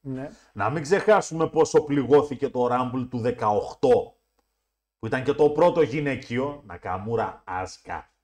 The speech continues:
Speaker 2: χάσανε
Speaker 1: Και
Speaker 2: και
Speaker 1: οι
Speaker 2: οι
Speaker 1: δύο.
Speaker 2: δύο στη WrestleMania.
Speaker 1: Ισχύει, ισχύει.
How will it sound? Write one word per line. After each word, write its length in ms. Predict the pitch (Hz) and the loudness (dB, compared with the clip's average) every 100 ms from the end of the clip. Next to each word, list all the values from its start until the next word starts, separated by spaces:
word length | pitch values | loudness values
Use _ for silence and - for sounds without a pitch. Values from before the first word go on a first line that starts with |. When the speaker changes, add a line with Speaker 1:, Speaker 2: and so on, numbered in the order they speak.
| _ | _
Speaker 2:
χάσανε 520 | - 92 - - 85 85 | -10 -10 -10 -16 -16 -18
Speaker 1:
Και 200 | - - | -20 -6
Speaker 2:
και 260 | 156 147 | 2 6
Speaker 1:
οι 80 | 220 | 6
Speaker 2:
οι 40 | 139 | 6
Speaker 1:
δύο. 180 | 131 127 | 4 0
Speaker 2:
δύο 200 | 156 147 | 0 0
στη 220 | - 135 | -2 -2
WrestleMania. 760 | 123 113 107 101 101 95 90 87 | -2 -4 -10 -10 -8 -8 -12 -16
Speaker 1:
Ισχύει, 280 | - - | -14 -12
ισχύει. 420 | 131 110 - 113 | -10 -12 -16 -20